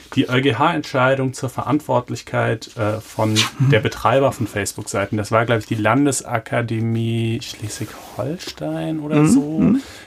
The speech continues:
Speaker 1: Äh, d-, die eben wie, wie so viele andere auch eine Facebook-Seite betreibt und, äh, da also ein bisschen testballonartig, glaub ich, auch ist, ist, ist die dortige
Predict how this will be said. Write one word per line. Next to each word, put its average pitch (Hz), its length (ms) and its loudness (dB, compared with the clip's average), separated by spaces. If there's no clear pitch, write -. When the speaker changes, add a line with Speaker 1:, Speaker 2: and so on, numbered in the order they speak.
Speaker 1:
Äh, 127 320 4
d-, 123 280 -4
die 127 420 2
eben 113 320 2
wie, 123 280 2
wie 139 100 4
so 127 140 2
viele 117 300 0
andere 104 340 2
auch 214 200 4
eine 117 100 0
Facebook-Seite 156 560 -2
betreibt 139 520 0
und, 117 280 -2
äh, 110 160 0
da 117 340 4
also 110 220 0
ein 110 60 0
bisschen 117 220 -2
testballonartig, 113 920 -2
glaub 107 240 2
ich, 107 200 -4
auch 107 220 4
ist, - 220 -6
ist, - 180 -8
ist - 260 -12
die 101 140 -4
dortige 104 400 2